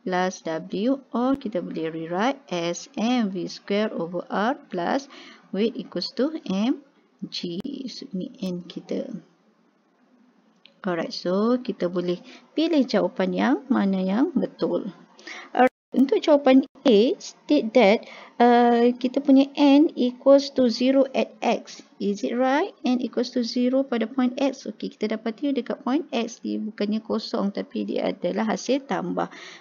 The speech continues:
So, A salah. Okey, B betul ke N pa-, eh, maksimum pada titik X? Okey, kita kurang pasti. Kita proceed dengan jawapan C equals to M G at Y. Okey, at Y adakah N equals to M G?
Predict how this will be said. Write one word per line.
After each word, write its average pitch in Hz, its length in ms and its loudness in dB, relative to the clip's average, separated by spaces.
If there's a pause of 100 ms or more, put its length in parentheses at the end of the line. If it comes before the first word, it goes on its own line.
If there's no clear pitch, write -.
So, - 240 -6
A 190 100 -6 (220)
salah. 214 480 -4 (240)
Okey, 185 160 0
B 311 240 -4
betul 262 320 0
ke 262 320 -2
N 254 320 0
pa-, 196 160 0
eh, 190 160 -2
maksimum 226 640 0
pada 185 240 -2
titik 226 400 -4
X? 320 480 -4 (600)
Okey, 247 320 0
kita 196 240 -2
kurang 180 320 -2
pasti. 240 520 -2
Kita 175 280 -4
proceed 160 400 -6
dengan 165 160 -4
jawapan 165 240 -4
C - 240 -6
equals 262 480 0
to 262 120 -2
M 240 240 2
G 262 240 -2
at - 160 -6
Y. 226 400 0 (360)
Okey, - 160 0
at - 160 -2
Y 247 120 0
adakah 220 560 0
N 240 160 0
equals 214 320 -4
to 240 120 -2
M 233 280 0
G? 294 320 -2